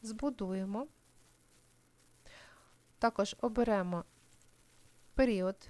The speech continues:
це буде за півмісяця, наприклад. І так як це у нас, е, не по всім рахункам, е, обігова сальдова відомість буде збережена,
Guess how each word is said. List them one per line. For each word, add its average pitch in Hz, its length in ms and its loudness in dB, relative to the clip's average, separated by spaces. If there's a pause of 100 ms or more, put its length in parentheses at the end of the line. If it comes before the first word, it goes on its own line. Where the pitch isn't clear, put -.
(460)
це - 140 -4
буде 196 260 -2
за 190 160 -4
півмісяця, 185 1040 -8 (180)
наприклад. 240 580 -6 (500)
І 262 80 -4
так 262 160 2
як 247 160 -2
це - 140 0
у 240 120 2
нас, 214 540 0
е, 196 400 -2 (400)
не 214 400 0 (100)
по 202 120 4
всім 202 340 -2
рахункам, 175 800 -2 (180)
е, 175 220 -2
обігова 185 560 -2
сальдова 175 640 -2
відомість 170 480 -8
буде 165 220 -6
збережена, 165 600 -4